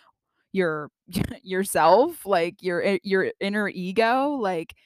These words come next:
why is it so hard to allow ourselves to step into our worth? Why do we associate it so much with other people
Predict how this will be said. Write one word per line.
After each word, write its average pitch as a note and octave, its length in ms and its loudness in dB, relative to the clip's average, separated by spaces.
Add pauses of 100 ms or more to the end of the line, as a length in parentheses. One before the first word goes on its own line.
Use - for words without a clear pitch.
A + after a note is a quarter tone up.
(100)
why C4 520 -4
is G#3 220 0
it F#3 240 -2
so A#3+ 600 0
hard D#3 640 -4 (1000)
to G#3 220 2
allow G3 400 -2
ourselves E3 960 -6 (260)
to G3 120 -4
step - 440 -8
into F#3 380 -4
our D#3 160 -4
worth? D3 540 -10 (240)
Why G3+ 340 0
do C4+ 160 -2
we A3+ 400 -6 (400)
associate F#3 880 -8
it E3 320 -6
so A#3+ 440 -2
much D#3+ 540 -8
with F#3 220 -2
other A#3 260 0
people D#3 720 -8